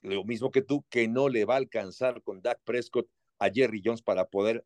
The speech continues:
verlo campeón. Así que ojalá que para, para bien del equipo, para bien de la afición que es grande en México y en América Latina, ojalá que pueda finalmente, eh, pues, lucir mejor y cometer menos errores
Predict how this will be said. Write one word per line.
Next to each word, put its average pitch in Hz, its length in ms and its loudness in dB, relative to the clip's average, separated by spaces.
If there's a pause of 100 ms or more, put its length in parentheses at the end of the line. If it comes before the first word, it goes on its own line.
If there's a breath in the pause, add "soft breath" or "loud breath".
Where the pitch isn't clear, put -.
verlo 107 520 -2
campeón. 95 600 0 (320)
Así 127 240 -4
que 107 340 0
ojalá 110 560 -2 (440)
que 107 220 0
para, 120 380 0 (140)
para 123 220 -2
bien 214 240 -4
del 160 160 -4
equipo, 143 500 -4
para 107 300 -4
bien 185 260 0
de 180 100 -2
la 147 60 2
afición 127 400 -4
que 139 120 -6
es 113 100 -6
grande 123 440 0
en 101 120 -6
México 123 400 -2
y 107 100 2
en 98 80 -2
América 113 400 0
Latina, 113 420 -2 (280)
ojalá 117 320 0
que 104 100 -6
pueda 117 460 6 (100)
finalmente, 104 760 2
eh, 67 160 -14 (160)
pues, - 280 -2 (220)
lucir 131 420 6
mejor 143 460 4 (340 soft breath)
y 107 100 0
cometer 123 420 4
menos 135 260 0
errores 139 400 4